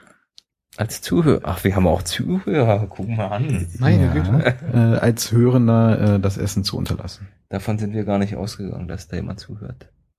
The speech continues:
Speaker 3: Dann
Speaker 1: Deswegen.
Speaker 3: wisst ihr es jetzt.
Speaker 1: Jetzt ja.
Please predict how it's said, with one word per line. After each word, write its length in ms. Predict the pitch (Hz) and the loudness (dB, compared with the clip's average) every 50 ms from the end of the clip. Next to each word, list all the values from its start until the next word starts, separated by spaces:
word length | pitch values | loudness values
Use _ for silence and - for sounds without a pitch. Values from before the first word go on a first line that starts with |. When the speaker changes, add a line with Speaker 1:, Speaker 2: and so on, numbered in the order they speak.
| _ _ _ _ _ _ _ - | _ _ _ _ _ _ _ -20
Speaker 3:
Dann 460 | - - _ - - - - 95 98 107 | -20 -20 _ -20 -14 -6 -2 2 4 4
Speaker 1:
Deswegen. 160 | 110 101 98 | 4 4 4
Speaker 3:
wisst 240 | 110 101 - - - | 2 0 0 -2 -6
ihr 100 | - - | -6 -6
es 160 | - - - | -6 -8 -10
jetzt. 260 | - - - - - _ _ _ _ _ | -10 -12 -12 -16 -20 _ _ _ _ _
Speaker 1:
Jetzt 220 | - 92 92 - - | -8 -8 -8 -8 -8
ja. 320 | 87 85 82 82 95 - | -8 -6 -6 -6 -8 -10